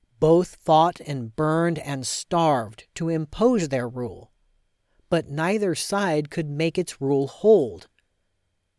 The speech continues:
Like all civil wars, this one between Stephen of Blois and Matilda was so borderless, so unpredictable,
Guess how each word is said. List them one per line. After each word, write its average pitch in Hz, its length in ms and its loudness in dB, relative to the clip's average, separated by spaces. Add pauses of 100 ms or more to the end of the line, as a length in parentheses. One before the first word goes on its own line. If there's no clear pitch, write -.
(600)
Like 170 320 2
all 175 240 4
civil 180 360 0
wars, 120 480 -4 (420)
this 175 360 2
one 151 420 -4
between 143 400 -4
Stephen 190 540 -2
of 131 300 -8
Blois 143 420 0 (140)
and 165 180 -4
Matilda 139 580 -6 (280)
was 233 140 0
so 240 300 2
borderless, 135 840 2 (320)
so 202 420 4
unpredictable, 143 1120 -2